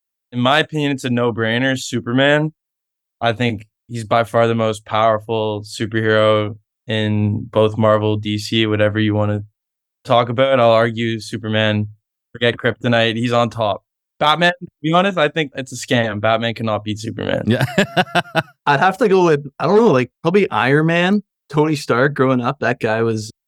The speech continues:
Speaker 3: something else. I thought, like, he was the coolest guy ever. Superpowers, so sick. His house was awesome. He had a, he had that new R eight. I remember at the time, it was, like, the coolest ever. I'm gonna probably go with Iron Man. Like, that's, like, an iconic superhero.
Speaker 2: All right. Good answers.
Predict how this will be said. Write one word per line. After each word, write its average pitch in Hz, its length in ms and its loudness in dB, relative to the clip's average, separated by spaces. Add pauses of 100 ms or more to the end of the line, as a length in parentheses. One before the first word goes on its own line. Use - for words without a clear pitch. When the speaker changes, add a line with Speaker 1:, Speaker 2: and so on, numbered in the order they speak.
Speaker 3:
something 117 420 0
else. 107 320 0
I 113 80 -2
thought, 117 180 -2
like, 104 140 -4
he 123 100 -8
was 110 100 -4
the 117 80 -6
coolest 127 520 4
guy 107 240 2
ever. 113 400 -2 (280)
Superpowers, 127 600 0 (180)
so 123 80 -6
sick. 117 380 0
His 104 140 -14
house 127 320 2
was 127 100 -2
awesome. 107 540 -2
He 117 60 -2
had 101 100 -2
a, 98 40 -10 (360)
he 127 100 -2
had 135 140 2
that 135 160 4
new 135 200 4
R 127 220 4
eight. 123 260 -2
I 120 60 -10
remember 120 260 -2
at 117 140 -2
the 110 60 -6
time, 110 320 -2
it - 20 0
was, 110 80 0
like, 110 120 -2
the - 80 -4
coolest 123 380 4 (320)
ever. 120 280 0 (360)
I'm 170 120 2
gonna 208 120 4
probably 202 240 2
go 180 60 4
with 165 120 2
Iron 139 260 2
Man. 95 120 -12 (300)
Like, 90 120 -8
that's, 95 260 -6
like, 101 180 -2
an 98 60 -4
iconic 95 440 -4
superhero. 92 460 -2 (140)
Speaker 2:
All 123 180 4
right. 165 340 0 (400)
Good 139 140 2
answers. - 420 -10